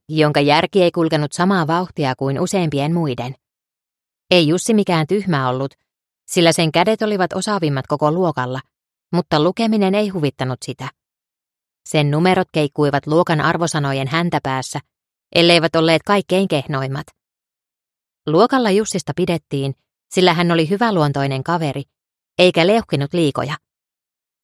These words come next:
Vaikka hänellä oli kokoa ja voimaa kuin kahdella kylällä, hän ei koskaan tapellut. Paitsi tietysti silloin, kun oli pakko tapella. Silloin, kun joku kävi päälle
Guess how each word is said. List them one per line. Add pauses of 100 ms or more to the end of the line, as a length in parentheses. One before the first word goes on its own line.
(200)
Vaikka
hänellä
oli
kokoa
ja
voimaa
kuin
kahdella
kylällä, (560)
hän
ei
koskaan
tapellut. (880)
Paitsi
tietysti
silloin,
kun
oli
pakko
tapella. (840)
Silloin,
kun
joku
kävi
päälle